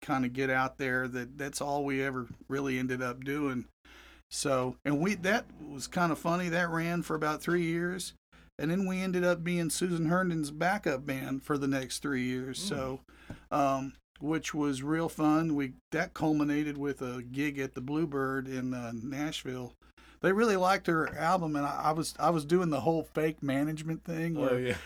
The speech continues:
Speaker 1: where, like, <laughs> like, uh, uh, where I'm with Big Boy Productions
Speaker 2: What,
Speaker 1: or
Speaker 2: what was
Speaker 1: whatever.
Speaker 2: your name? What was your name that you
Speaker 1: I had
Speaker 2: used?
Speaker 1: something that I really liked. I can't remember,
Speaker 2: <laughs>
Speaker 1: but it, it was funny. I was teaching out at Skytook Middle School, and they called me while I was in class,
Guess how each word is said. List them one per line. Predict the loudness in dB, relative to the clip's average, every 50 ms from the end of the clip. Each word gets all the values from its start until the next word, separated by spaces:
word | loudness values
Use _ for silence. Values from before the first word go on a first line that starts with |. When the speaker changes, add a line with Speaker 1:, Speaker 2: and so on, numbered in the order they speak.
| -8 -2
Speaker 1:
where, | 2 4 6
like, | 8 8 8 6 4 0 -8 -16 -20 -20
<laughs> | -12 -2 2
like, | 4 4 4 4 2
uh, | 4 4 6 4 4 0 -2 -6 -4 0
uh, | 0 2 2
where | 2 4 4 4 4 4 4
I'm | 4 4 4 4
with | 4 4 2 2 -2 -6 -4 -2
Big | -2 -2 0
Boy | 0 2 2 2 2
Productions | 0 0 2 2 2 2 0 2 4
Speaker 2:
What, | 4 4 6 6
Speaker 1:
or | 6
Speaker 2:
what | 6 6
was | 6 4 2
Speaker 1:
whatever. | 0 0 0 2
Speaker 2:
your | 2 2
name? | 2 2
What | 0 0 0
was | 0 -2
your | -2 -2
name | -2 -2 -2 -2 -4
that | -4 -4 -4
you | -2 0
Speaker 1:
I | 0 2 2
had | 4 4 4
Speaker 2:
used? | 2 2 4
Speaker 1:
something | 4 4 4 4
that | 2 2 2
I |
really | 2 2 2 2 2
liked. | 2 2 4 2 2 0 -2 -4
I | -6 -8
can't | -6 -2 -2 -2 -2
remember, | -2 -2 -2 -2 -2 -4 -6 -8 -2 0
Speaker 2:
<laughs> | 2 2 2 0 0 0 0 0 0 -2 4 6
Speaker 1:
but | 8 10 10 8 6 4 -2 -10 -12 -12 -10 -6
it, | -2 2 4
it | 4 4
was | 4 0 -2
funny. | 0 2 4 4 4 4 4 2
I | 2
was | 0 0 -2
teaching | -2 -2 -2 0 0 0 2
out | 2 2 2 2
at | 0
Skytook | -2 -2 0 0 0 0 0 -2 -2 -2
Middle | -2 -2 -2 -4 -4
School, | -4 -6 -4 -2 -2 0
and | 0 0
they | -2 -2
called | -4 0 2 4 4 4 4 2
me | 2 2 2
while | 2 2 0
I | 0
was | -2 -4 -4
in | -6 -6
class, | -4 -2 0 0 2 2 2 2 0 -2 -2